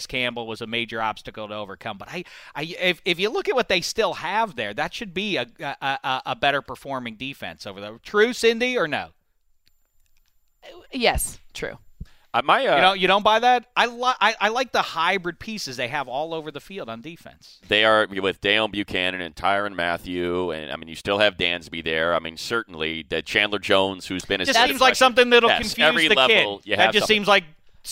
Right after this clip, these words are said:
Speaker 1: sixteen will be out there. And
Speaker 2: the, see, here's, here's where that, here's where you hear my hesitation. It's in the O-line. The, the Rams O-line is very, I mean, they're very, very good. They've improved
Speaker 3: Been solid.
Speaker 2: significantly this season. So I just don't think that Sean McVay is gonna put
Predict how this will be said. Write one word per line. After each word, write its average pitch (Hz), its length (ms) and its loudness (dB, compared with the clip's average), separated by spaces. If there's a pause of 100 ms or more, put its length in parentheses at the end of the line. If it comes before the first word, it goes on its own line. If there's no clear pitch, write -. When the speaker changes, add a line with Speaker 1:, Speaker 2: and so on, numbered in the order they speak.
(300)
Speaker 1:
sixteen 202 220 4
will 190 60 4
be 185 160 4
out 180 220 4
there. 185 300 4
And 165 120 -6
Speaker 2:
the, 156 120 -2 (100)
see, 330 220 0
here's, 320 260 2
here's 320 260 0
where 269 200 4
that, 220 160 2 (100)
here's 262 320 -2
where 247 160 4
you 214 140 -2
hear 190 160 -2
my 170 100 -2
hesitation. - 540 -8 (340)
It's 247 140 0
in 302 100 4
the 269 100 4
O-line. 165 480 0 (200)
The, 226 360 4
the 233 140 2
Rams 269 320 2 (100)
O-line 202 520 4
is 165 180 -4
very, 180 340 -2
I 170 60 -4
mean, 170 260 -6
they're 196 160 -2
very, 196 400 0
very 170 280 -2
good. 147 200 -4
They've 147 280 -10
improved 170 320 -4
Speaker 3:
Been 113 120 -2
solid. 107 260 -2
Speaker 2:
significantly 233 680 -4
this 220 140 -2
season. 247 360 -4 (240)
So - 200 -2
I 285 100 2
just - 220 -4
don't 269 260 2
think 247 320 -4
that 202 200 0 (180)
Sean 233 260 2
McVay 202 280 0
is 214 120 0
gonna 233 220 -4
put - 300 0